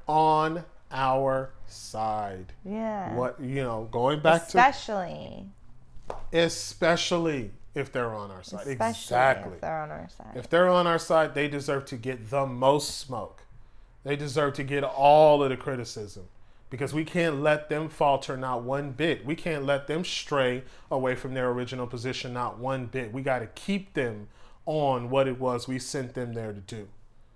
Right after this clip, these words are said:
Speaker 2: Yeah.
Speaker 1: So as we, as we wrap this conversation, this part of the conversation up, you know, have these conversations with people. Check yourself if you seem to be putting certain politicians on pedestals.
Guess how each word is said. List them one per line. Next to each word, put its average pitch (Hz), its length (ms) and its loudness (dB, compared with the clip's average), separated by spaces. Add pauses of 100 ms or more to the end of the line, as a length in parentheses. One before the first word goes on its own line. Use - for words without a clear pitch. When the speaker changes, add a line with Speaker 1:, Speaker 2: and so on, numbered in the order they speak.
(420)
Speaker 2:
Yeah. 165 220 -14
Speaker 1:
So 117 560 -2 (460)
as 123 200 -4
we, 175 380 0
as 151 200 0
we 170 140 0
wrap 160 340 6
this 160 160 0
conversation, 151 760 -2
this 147 160 0
part 143 280 4
of 131 60 -2
the - 40 -12
conversation 131 640 -4
up, 135 300 0 (540)
you 131 120 -4
know, 120 220 0
have 185 340 4
these 208 200 -2
conversations 180 840 0
with 143 160 -8
people. 104 420 -10 (440)
Check 190 420 2
yourself 185 600 4
if 160 180 -4
you 180 120 -4
seem 160 420 -4
to 160 100 -6
be 156 160 -4
putting 156 400 0 (220)
certain 160 340 0
politicians 147 680 -2
on 131 160 -2
pedestals. 156 640 -6